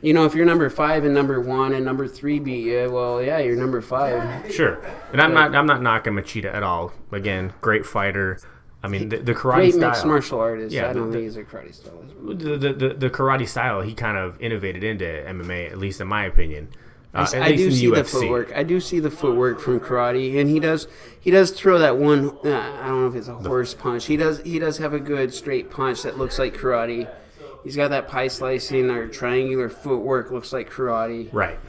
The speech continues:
Speaker 1: Um, but yeah, I, I, I think, yeah, I think Machida is great.
Speaker 2: All right.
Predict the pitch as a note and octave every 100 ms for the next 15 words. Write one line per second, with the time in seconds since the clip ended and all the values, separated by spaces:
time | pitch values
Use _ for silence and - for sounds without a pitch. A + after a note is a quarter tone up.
0 | - - - C3 C3 B2 A#2 A2+ G#2 -
1 | - - - - - - D3 C#3+ C3+ A2
2 | A2+ B2+ B2+ C#3+ C3 C#3 D3+ D3+ D3 C3+
3 | - - - - C#3+ G#2 B2+ - - -
4 | - - - C#3 F#3 D#3+ C3+ - D3+ C#3+
5 | B2+ D3 D3 A#2 - - - - - -
6 | - G3+ G#3+ F#3 D3+